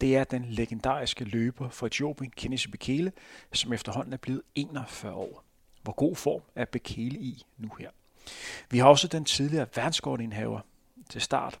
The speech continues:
på, øh, halvmarathon, nemlig kenyanske Gandhi. En rekord, som han satte i netop Valencia tilbage i tyve tyve. Vi har også nogle interessante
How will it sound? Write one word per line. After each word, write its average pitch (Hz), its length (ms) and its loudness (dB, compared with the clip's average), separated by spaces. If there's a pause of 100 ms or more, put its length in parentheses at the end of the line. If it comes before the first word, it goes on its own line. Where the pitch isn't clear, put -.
på, 107 420 -4
øh, 110 100 -16
halvmarathon, 135 600 -4
nemlig 113 260 -6
kenyanske - 540 -6 (100)
Gandhi. 139 360 -6 (340)
En 156 120 -4
rekord, 143 360 2
som 117 240 -8
han 113 100 -4
satte - 320 -2
i 120 80 -8
netop 120 340 -4
Valencia 120 480 -2
tilbage 101 400 -6
i 123 360 -10
tyve 113 400 -2 (220)
tyve. 104 360 -6 (840)
Vi 135 120 6
har 143 60 12
også 147 260 8
nogle 160 140 -2
interessante - 600 2